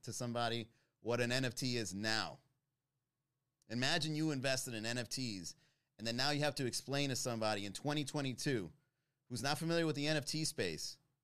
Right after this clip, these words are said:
what it is. As a matter of fact, I wouldn't even mention it at this point. In twenty twenty-two, don't even mention the word or the, or the acronym N F T at all. Do not mention it. It only makes you look bad. Don't even say you're a crypto daddy anymore. Remember that was also a name? "Oh, I'm a crypto daddy."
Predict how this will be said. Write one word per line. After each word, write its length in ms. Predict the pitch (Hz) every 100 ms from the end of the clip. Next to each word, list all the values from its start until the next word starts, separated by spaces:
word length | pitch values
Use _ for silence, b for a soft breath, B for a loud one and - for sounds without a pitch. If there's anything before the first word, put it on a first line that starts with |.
| _ _ 95
what 180 | 143 143
it 100 | 135
is. 160 | 120
As 120 | 113
a 40 | 143
matter 180 | 185 170
of 60 |
fact, 180 | 170 131
I 100 | 175
wouldn't 220 | 202 175
even 180 | 170 156
mention 280 | 175 147 175
it 80 | 110
at 80 |
this 140 | 113 131
point. 260 | 113 101 - _ _ _ _
In 60 | 139
twenty 240 | 165 247
twenty-two, 400 | 196 226 202 233
don't 200 | 208 240
even 160 | 247 196
mention 280 | 208 175 180
the 80 |
word 380 | 165 175 175 165 b b b _ -
or 140 | 139
the, 140 | 143 139
or 120 | 139
the 120 | 135
acronym 420 | 147 151 160 147 143
N 160 | 139 139
F 160 | 131
T 320 | - 135 73 - -
at 160 | 135
all. 300 | 143 135 87 -
Do 100 | 131
not 360 | 135 151 180 160
mention 320 | 170 151 117
it. 100 | - -
It 80 | 123
only 200 | 180 226
makes 220 | 208 190
you 80 | 180
look 180 | 190 -
bad. 220 | 120 69 - _ _ _ _ _ _ _ _ _ _ _ _ _ _ -
Don't 140 | 208
even 140 | 277 240
say 220 | 233 226
you're 140 | 202
a 60 | 175
crypto 380 | 214 214 170 151
daddy 300 | 139 123 117
anymore. 220 | 117 120
Remember 240 | 165 180
that 160 | 170 185
was 120 | 175
also 280 | 175 170 170
a 40 |
name? 220 | 175 185 143
"Oh, 100 | 143
I'm 100 | 131
a 20 |
crypto 360 | 160 143 131
daddy." 260 | 113 104 87